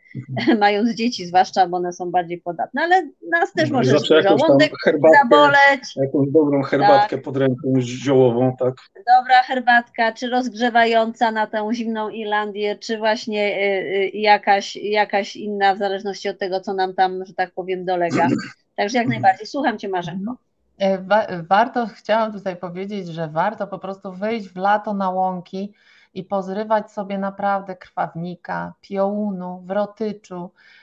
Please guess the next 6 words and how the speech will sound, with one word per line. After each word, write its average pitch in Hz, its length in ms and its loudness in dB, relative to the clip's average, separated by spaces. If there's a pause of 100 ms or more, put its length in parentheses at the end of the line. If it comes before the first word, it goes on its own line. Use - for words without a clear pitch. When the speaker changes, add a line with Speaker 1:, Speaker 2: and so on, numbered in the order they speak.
(120)
Speaker 3:
Pamiętam, 208 540 -2
jak 185 260 -8
jeszcze 190 680 -6
rok 202 300 -4
temu 196 760 -2
zalewałam 185 800 0